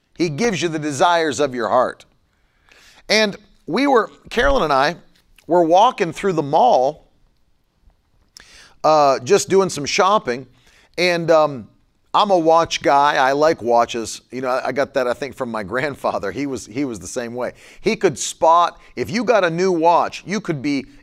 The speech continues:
eighty feet across the room on the other side of a sanctuary, and he'd spot that thing with an eagle eye. And then when you, when you came close to him and went to shake his hand, he'd just grab your wrist with an iron grip and say, "Show me that new watch."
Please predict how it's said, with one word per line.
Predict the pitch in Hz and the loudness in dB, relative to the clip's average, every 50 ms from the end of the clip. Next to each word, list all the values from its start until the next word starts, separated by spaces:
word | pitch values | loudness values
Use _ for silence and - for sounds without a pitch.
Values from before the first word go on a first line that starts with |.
| _ _ | _ _
eighty | - 208 214 220 226 202 220 208 180 | 0 0 0 0 0 -2 -4 -6 -8
feet | - - - 220 214 196 175 | -8 -10 -8 -6 -4 -2 -2
across | 156 - - - 180 175 180 170 - | -2 -2 0 2 2 2 2 0 -2
the | - 170 | -4 -4
room | 170 170 175 160 | -4 -4 -4 -4
on | 147 139 | -6 -6
the | 139 127 - | -8 -8 -4
other | 160 190 190 175 180 160 | 0 0 2 2 0 -2
side | - - 180 160 170 160 | -2 0 2 2 2 2
of | 151 123 | 0 -2
a | 117 | -6
sanctuary, | - - - - 185 180 196 196 - - - 147 123 113 104 95 85 73 65 - - _ _ _ _ _ _ _ _ _ _ _ _ _ _ | -8 -8 -6 -4 -4 -4 -4 -4 -6 -6 -4 -4 -4 -4 -4 -4 -6 -6 -8 -12 -16 _ _ _ _ _ _ _ _ _ _ _ _ _ _
and | - 147 156 | -6 -4 -4
he'd | 139 185 170 113 | -2 -4 -4 -4
spot | - - - - - 175 170 170 170 - | -4 -4 -4 -2 2 2 2 2 0 0
that | 147 131 117 - - | -2 -2 -2 -2 -4
thing | 143 143 143 | -8 -8 -6
with | 139 127 110 | -6 -6 -6
an | 123 135 | -6 -6
eagle | 151 170 180 165 165 147 147 | -4 -2 0 2 2 4 4
eye. | 147 151 147 123 87 - - - _ _ _ _ _ _ _ | 4 4 4 2 0 -2 -8 -14 _ _ _ _ _ _ _
And | - - 170 156 | -4 -2 -2 -2
then | 147 160 | -2 -2
when | 156 165 165 151 - - | -2 -4 -4 -6 -4 -4
you, | 214 190 - - - - - - | -4 -4 -4 -6 -14 -20 -12 -6
when | - 170 170 156 151 | -4 -2 -2 -2 -2
you | 180 196 170 | -4 -6 -4
came | - - 185 190 190 185 170 | -2 0 0 2 0 -2 -4
close | - - 170 185 196 185 160 - - | -4 -2 0 0 0 0 -2 -6 -6
to | - 147 143 | -6 -4 -4
him | 139 147 143 - _ - - | -4 -4 -6 -10 _ -20 -16
and | - 143 | -8 -6
went | 160 175 - | -6 -4 -4
to | 143 131 | -6 -6
shake | - - 185 180 180 | -2 0 0 0 0
his | 151 139 117 104 | -2 -6 -6 -4
hand, | 160 185 180 151 127 | -2 -2 -2 -2 -2
he'd | 113 175 160 | -4 -4 -4
just | 110 135 127 101 90 | -2 -4 -4 -4 -6
grab | 87 98 143 156 160 160 147 139 | -4 -2 0 2 2 0 0 -2
your | 143 135 131 | -4 -2 -2
wrist | 127 135 156 170 160 - - - | -2 0 2 2 2 2 0 -2
with | 131 123 | -4 -2
an | 127 | -2
iron | 131 139 147 143 139 135 120 113 | -2 -2 -2 -2 -2 -4 -6 -2
grip | 98 151 160 151 | 0 0 0 0
and | - 196 | -2 -6
say, | 123 - | -10 -8
"Show | - - 151 156 | -6 -4 -4 -4
me | 156 151 | -2 -2
that | 143 139 131 | -2 -2 -2
new | 135 143 143 | -4 -6 -4
watch." | 123 120 135 131 107 73 - - - | -2 0 0 2 0 0 -4 -10 -16